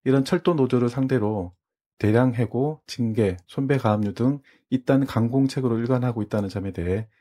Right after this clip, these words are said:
사회적 비난을 피하기 어려울 것으로 보이며 철도 노조의 추가 파업의 요구가 높아지고 있는 상황입니다. 다음은 화물 노동자 파업 소식인데요. 화물연대 본부 이봉주 본부장은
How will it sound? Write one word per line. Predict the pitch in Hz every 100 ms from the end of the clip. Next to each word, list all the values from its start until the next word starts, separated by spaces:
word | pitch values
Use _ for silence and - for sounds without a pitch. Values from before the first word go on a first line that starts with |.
| _ _
사회적 | - 123 123 131 -
비난을 | 131 123 120
피하기 | - 120 117
어려울 | 117 120 107
것으로 | 104 - -
보이며 | 95 90 101 98 87 _ _ _ _
철도 | - 156 160
노조의 | 135 110 110 107
추가 | 107 - 143
파업의 | - 120 113 110 131 120
요구가 | 92 92 113 90 90
높아지고 | 107 - 117 117 110
있는 | 104
상황입니다. | 110 123 113 95 80 85 - _ _ _ _ _ _ _ _ _ _ _ _ _ _ _ _ -
다음은 | 139 147 139
화물 | 180 185 190 180 160 _
노동자 | 117 120 131 131 131
파업 | 131 147 139
소식인데요. | - 113 104 95 104 120 90 _ _ _ _ _ _
화물연대 | - 151 160 135 131
본부 | 123 113 110 117
이봉주 | 110 123 131 127
본부장은 | 113 107 104 95 113 104 90